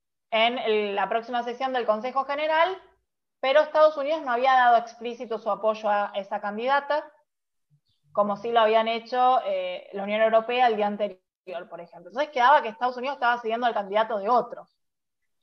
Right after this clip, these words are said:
en el contexto de la dinámica de Trump de todo nada y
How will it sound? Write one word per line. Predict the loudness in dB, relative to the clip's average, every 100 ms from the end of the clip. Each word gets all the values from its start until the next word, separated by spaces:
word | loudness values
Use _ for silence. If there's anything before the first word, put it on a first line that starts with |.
| _
en | -10 -6
el |
contexto | -4 -2 -2 -2 2
de |
la | 4 4
dinámica | 4 -2 2 4
de | 4
Trump | 4 4 4 2
de | 0 0 -2
todo | 2 4 4
nada | 6 6 8 6 4
y | 0 -8 -10